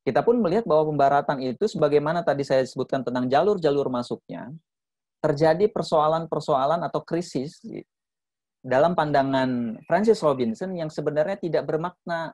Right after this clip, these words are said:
serta-merta tidak bermakna negatif. Positif dalam artian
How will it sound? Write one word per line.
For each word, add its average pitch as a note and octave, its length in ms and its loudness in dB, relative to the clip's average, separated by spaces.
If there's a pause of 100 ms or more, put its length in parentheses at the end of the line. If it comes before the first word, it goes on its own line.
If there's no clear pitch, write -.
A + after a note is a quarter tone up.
(120)
serta-merta D#3+ 840 -4
tidak C#3 220 -2
bermakna C3 380 -6
negatif. A2 400 -8 (640)
Positif E3 420 0
dalam D3+ 240 2
artian F3+ 480 -4